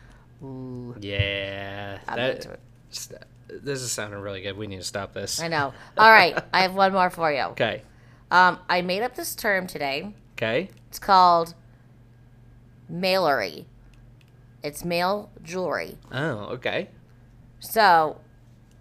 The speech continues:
Speaker 1: and I can say this for what I prefer on a man, and this is what you could say preferred for yourself.
Speaker 2: Mm-hmm.
Speaker 1: So, mailery, what would you fuck, marry, kill?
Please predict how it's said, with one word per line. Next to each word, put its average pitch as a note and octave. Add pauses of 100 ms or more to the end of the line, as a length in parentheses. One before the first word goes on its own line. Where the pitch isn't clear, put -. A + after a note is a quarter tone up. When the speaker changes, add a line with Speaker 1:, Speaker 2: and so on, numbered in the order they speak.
(320)
Speaker 1:
and E3+
I F#3
can B3+
say A#3
this A3
for F#3+
what F#3
I F#3
prefer F#3
on F3
a -
man, E3+
and E3
this F3
is F3+
what F#3
you D#3+
could E3+
say D#3
preferred D3+
for -
yourself. G#3 (160)
Speaker 2:
Mm-hmm. C3+ (240)
Speaker 1:
So, G3+ (300)
mailery, F3+
what F3+
would C#4+
you B3+
fuck, -
marry, G#3+
kill? -